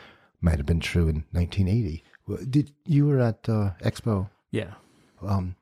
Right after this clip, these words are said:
Speaker 1: tell us
Speaker 2: It's
Speaker 1: a
Speaker 2: a,
Speaker 1: little bit about that.
Speaker 2: it's, you know, it's a whole new world out there that I don't think, uh,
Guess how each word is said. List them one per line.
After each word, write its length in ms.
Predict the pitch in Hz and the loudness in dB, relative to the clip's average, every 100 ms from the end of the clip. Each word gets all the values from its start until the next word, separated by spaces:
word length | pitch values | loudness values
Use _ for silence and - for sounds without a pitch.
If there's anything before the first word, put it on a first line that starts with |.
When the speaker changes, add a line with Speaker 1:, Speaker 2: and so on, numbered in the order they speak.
| _ - | _ -4
Speaker 1:
tell 140 | 131 | 0
us 60 | 135 | 2
Speaker 2:
It's 120 | - | 4
Speaker 1:
a 40 | |
Speaker 2:
a, 20 | 160 | 2
Speaker 1:
little 160 | 98 | 2
bit 160 | 87 80 | -4 -4
about 240 | - - | -4 -6
that. 100 | - | 0
Speaker 2:
it's, 340 | 180 202 - 175 | 0 0 -2 0
you 120 | 175 | 4
know, 100 | 151 | 4
it's 140 | 147 | 4
a 60 | 151 | 2
whole 340 | 135 147 151 | 4 2 4
new 260 | 143 139 135 | 4 4 2
world 560 | 120 113 120 120 113 | 0 0 2 2 0
out 320 | 98 98 95 - | -2 -4 -6 -4
there 300 | 85 85 90 | -4 -2 -2
that 220 | 104 101 | -2 0
I 100 | 113 | 2
don't 240 | 139 143 | 2 2
think, 320 | 139 127 - | 2 0 0
uh, 260 | 117 104 | 0 2